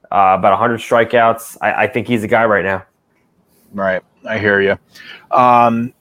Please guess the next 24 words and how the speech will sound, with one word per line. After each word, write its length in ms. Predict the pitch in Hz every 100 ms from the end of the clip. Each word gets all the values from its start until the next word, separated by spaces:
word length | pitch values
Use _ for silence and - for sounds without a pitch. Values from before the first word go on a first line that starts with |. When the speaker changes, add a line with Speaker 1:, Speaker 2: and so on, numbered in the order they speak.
| _ _ -
Speaker 2:
let's 260 | 156 -
talk 160 | 214 190
about 200 | 185 160
Gerrit 220 | 180 151
Cole 260 | - 147 120
real 180 | 110 101
quick, 320 | 110 98 -
because 400 | 127 139 127 135
Speaker 1:
Yeah, 140 | 131 110
I 120 | 101
got, 200 | 135 170
Speaker 2:
right 140 | 226 -
Speaker 1:
I 40 |
Speaker 2:
now, 520 | 170 170 175 214 269 - _ _ _ _ _ -
i-, 160 | 165 180 -
i-, 180 | 185 - -
if, 280 | 180 - - _ _ _ _ _ -
if 140 | 160
you 160 | 175 226
just 180 | 226
looked 220 | 240 247 -
at 140 | 175
the 100 | 170
numbers 920 | 147 139 147 175 156 117 90 104 -